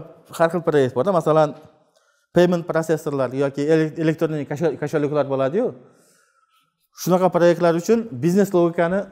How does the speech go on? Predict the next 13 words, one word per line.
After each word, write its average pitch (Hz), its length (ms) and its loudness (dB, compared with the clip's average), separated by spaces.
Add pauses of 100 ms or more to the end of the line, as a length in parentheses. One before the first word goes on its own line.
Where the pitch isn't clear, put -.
(1200)
bazada 147 360 -2
xronimkalar 135 580 -4 (160)
bilan 120 240 -6
orqali 120 340 -4
qilsangiz 143 340 -8
osonroq 98 380 -6
ishlaydi. 85 240 -12 (600)
Agar, 139 220 4 (300)
masalan, 120 220 -6 (120)
Amazon 160 380 2
com 143 180 0
ga 131 60 -2
o'xshagan 131 320 -2